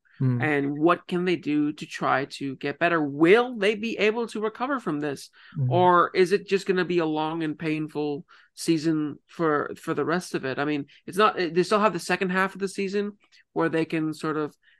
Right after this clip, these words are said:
Speaker 2: jump back and recover and, and climb those places to get into,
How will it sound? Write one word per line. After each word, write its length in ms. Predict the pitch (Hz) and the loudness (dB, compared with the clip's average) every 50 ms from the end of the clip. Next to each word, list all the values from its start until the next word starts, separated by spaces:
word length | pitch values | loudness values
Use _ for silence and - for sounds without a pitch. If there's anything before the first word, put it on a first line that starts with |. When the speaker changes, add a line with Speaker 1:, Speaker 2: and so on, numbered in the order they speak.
| _ _ _ _ _ _ - | _ _ _ _ _ _ 0
Speaker 2:
jump 300 | - 185 165 160 139 - | 2 4 4 4 4 4
back 320 | 156 156 160 160 160 - | 6 8 8 6 6 4
and 100 | 165 147 | 0 -2
recover 560 | 147 147 - - 165 160 160 156 160 160 160 | -4 -4 -6 -2 2 2 2 2 2 2 2
and, 140 | 156 147 143 - - | 2 2 0 -2 -4
and 120 | 156 147 | -4 -4
climb 360 | 135 - 170 165 165 165 160 | -4 -2 2 2 4 4 2
those 160 | 160 160 160 - | 0 -2 -4 -2
places 420 | - 160 160 156 151 160 156 156 | -2 -2 0 -2 -4 -8 -8 -6
to 80 | 165 151 | -6 -4
get 260 | - 151 151 156 156 | -2 0 0 0 0
into, 560 | 165 160 156 - 165 151 151 151 147 147 - | 0 -2 -2 -4 -2 -2 -2 -2 -4 -6 -8